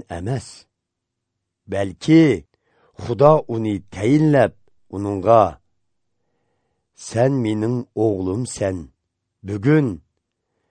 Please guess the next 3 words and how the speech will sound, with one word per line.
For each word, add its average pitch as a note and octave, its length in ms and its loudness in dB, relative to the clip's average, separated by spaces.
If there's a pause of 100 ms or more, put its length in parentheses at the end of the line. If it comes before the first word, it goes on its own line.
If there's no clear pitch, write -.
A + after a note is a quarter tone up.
(320)
men B2+ 240 2
sening C3+ 500 -2 (720)
otang D3+ 360 2